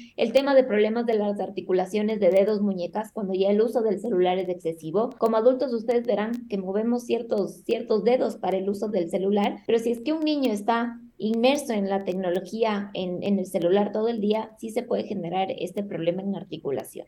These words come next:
También el tema de los ojos, la resequedad en los ojos, lo cual también nos puede comprometer con el tema de la visión, que también está en constante desarrollo en nuestros pequeños. Eh, problemas visuales que derivan en el uso de lentes,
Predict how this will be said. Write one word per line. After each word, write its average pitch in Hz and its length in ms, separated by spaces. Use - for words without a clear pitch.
También 240 260
el 277 120
tema 262 240
de 254 100
los 233 160
ojos, 233 440
la 185 180
resequedad 190 560
en 202 80
los 185 160
ojos, 220 340
lo 170 140
cual 190 180
también 185 240
nos 202 140
puede 196 180
comprometer 185 560
con 196 160
el 180 80
tema 185 220
de 185 80
la 180 100
visión, 202 500
que - 120
también 220 360
está 247 220
en 214 80
constante 196 480
desarrollo 180 540
en 208 100
nuestros 180 320
pequeños. 180 560
Eh, 220 400
problemas 247 440
visuales 220 600
que - 120
derivan 202 540
en 196 140
el 185 160
uso 196 180
de 202 100
lentes, 190 500